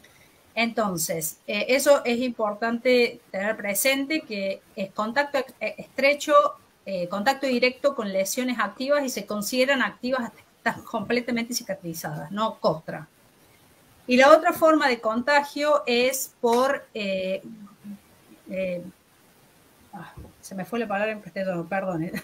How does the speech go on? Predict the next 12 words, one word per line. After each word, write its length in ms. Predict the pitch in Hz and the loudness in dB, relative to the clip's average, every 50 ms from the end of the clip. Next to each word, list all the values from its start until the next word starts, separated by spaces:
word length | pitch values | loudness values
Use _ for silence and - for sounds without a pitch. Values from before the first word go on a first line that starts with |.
| - - _ _ _ | -12 -18 _ _ _
<laughs> 180 | - 311 - - | 4 4 4 4
Mi 160 | 277 233 220 | 0 -2 -2
cerebro 400 | 208 - 226 214 226 240 254 262 | -2 -2 0 0 2 2 2 2
a 20 | 254 | 0
esta 220 | 254 - 226 214 | 0 -2 0 2
hora 160 | 220 233 233 | 2 2 0
ya 120 | 220 220 220 | -2 -4 -6
no 140 | 220 208 | -8 -8
funciona 360 | 208 202 202 202 202 220 226 226 | -8 -8 -6 -4 -2 -2 0 0
muy 160 | 220 214 220 | -2 -2 0
bien. 240 | 208 170 156 156 - - - - - - - - _ _ | 0 -2 -2 -4 -8 -14 -20 -20 -20 -20 -20 -20 _ _
Em, 680 | - 240 226 226 226 226 226 226 226 226 226 233 240 | 2 4 4 6 6 4 4 2 0 2 2 2 0